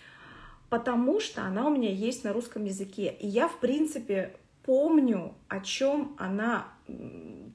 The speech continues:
ну, как бы тоже говорит. То есть, возможно, я буду прямо,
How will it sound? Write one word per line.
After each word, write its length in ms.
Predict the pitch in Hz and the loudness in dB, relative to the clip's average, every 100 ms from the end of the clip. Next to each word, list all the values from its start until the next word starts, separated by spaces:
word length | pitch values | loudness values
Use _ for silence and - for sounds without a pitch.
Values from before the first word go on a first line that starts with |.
| _ _ _ _ - | _ _ _ _ -12
ну, 140 | 226 262 | 0 0
как 140 | 202 | 0
бы 80 | 190 | 0
тоже 260 | 226 240 226 | 2 2 2
говорит. 420 | 214 214 185 - | -2 0 -2 0
То 80 | 214 | -2
есть, 160 | 220 | -2
возможно, 580 | 196 208 233 277 427 330 | -4 0 2 2 2 0
я 200 | 190 214 | 2 2
буду 180 | 247 208 | 2 -2
прямо, 420 | 202 240 262 233 | -2 0 2 0